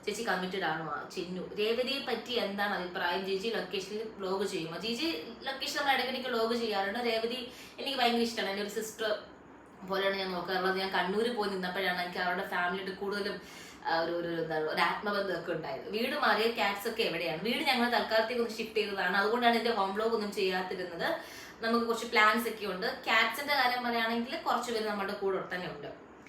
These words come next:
"ഹായ് മൂസ്, നാട്ടിലെ വീട് പണി എന്തായി? അമ്മൂമ്മ സുഖമായി ഇരിക്കുന്നോ? ഇപ്പോൾ എന്ത്,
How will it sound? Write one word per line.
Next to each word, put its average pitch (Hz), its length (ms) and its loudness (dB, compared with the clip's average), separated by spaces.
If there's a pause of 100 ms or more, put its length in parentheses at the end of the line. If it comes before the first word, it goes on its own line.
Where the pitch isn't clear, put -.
(440)
"ഹായ് 294 220 8
മൂസ്, 285 240 -2
നാട്ടിലെ 247 420 4
വീട് 247 120 -2
പണി 269 200 2
എന്തായി? 233 440 2
അമ്മൂമ്മ 233 400 2
സുഖമായി 233 440 2
ഇരിക്കുന്നോ? 220 340 0
ഇപ്പോൾ 226 340 0
എന്ത്, 214 360 -2